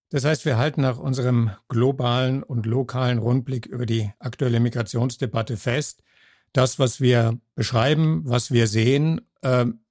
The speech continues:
ist besorgniserregend und hat damit zu tun, dass Grund- und Menschenrechte tendenziell wirklich in Gefahr sind, damit auch die offene Demokratie, die wir bewahren wollen.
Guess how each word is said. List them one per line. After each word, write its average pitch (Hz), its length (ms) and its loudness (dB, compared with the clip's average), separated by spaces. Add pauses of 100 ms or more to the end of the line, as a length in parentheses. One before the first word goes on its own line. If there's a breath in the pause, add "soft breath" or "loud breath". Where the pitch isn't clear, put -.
(120)
ist - 440 -2
besorgniserregend 123 1120 2
und 123 400 -6
hat 123 200 0
damit 135 240 2
zu 139 100 -2
tun, 139 340 0
dass 127 280 0 (380 soft breath)
Grund- 131 260 2
und 120 160 -2
Menschenrechte 123 680 2
tendenziell 123 720 2 (100)
wirklich 127 420 0
in 147 120 -2
Gefahr 127 320 2
sind, 143 200 -2
damit 123 280 0
auch - 140 -6
die 156 120 -2
offene 120 320 2
Demokratie, 120 720 2
die 123 160 -2
wir 120 60 4
bewahren 110 500 4
wollen. 113 400 4